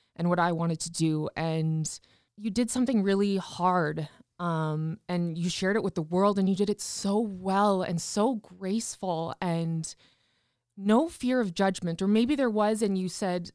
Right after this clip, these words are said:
"I don't care, like, this is me." And I just looked up to you,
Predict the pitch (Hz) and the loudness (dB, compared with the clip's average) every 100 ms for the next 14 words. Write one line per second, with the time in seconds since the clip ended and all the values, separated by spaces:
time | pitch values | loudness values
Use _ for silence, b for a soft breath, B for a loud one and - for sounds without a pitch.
0 | _ - 214 220 - - 190 190 175 165 | _ -4 -2 0 -2 -4 -2 -2 -4 -2
1 | 185 190 165 160 175 151 160 - b b | -2 -2 0 0 0 -2 -6 -10 b b
2 | b b 202 202 196 247 214 214 - 202 | b b -2 0 0 -4 -4 -6 -6 -8
3 | - 208 208 208 | -4 0 2 2